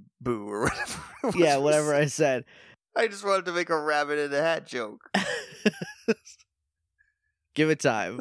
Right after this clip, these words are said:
Speaker 2: We got plenty. We got thirty more episodes. We got plenty of time to make a rabbit in a hat
Speaker 1: <laughs>
Speaker 2: joke.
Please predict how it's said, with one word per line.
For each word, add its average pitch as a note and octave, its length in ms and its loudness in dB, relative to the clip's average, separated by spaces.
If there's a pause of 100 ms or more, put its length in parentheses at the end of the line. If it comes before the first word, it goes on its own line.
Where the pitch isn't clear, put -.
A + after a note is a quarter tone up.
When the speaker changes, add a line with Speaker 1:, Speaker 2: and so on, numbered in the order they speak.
Speaker 2:
We D#3 140 2
got E3 180 2
plenty. D#3+ 260 0 (140)
We E3+ 100 6
got F3 140 4
thirty G3+ 400 0
more F3 300 4
episodes. C3 580 2
We D#3 80 2
got D#3 180 4
plenty D#3+ 280 4
of D3 80 4
time C#3 180 4
to A#2+ 60 -2
make B2 160 2
a B2 40 0
rabbit A2+ 260 0
in G#2+ 40 -2
a G#2 60 -2
hat G2 100 -4
Speaker 1:
<laughs> - 20 -8
Speaker 2:
joke. - 180 -6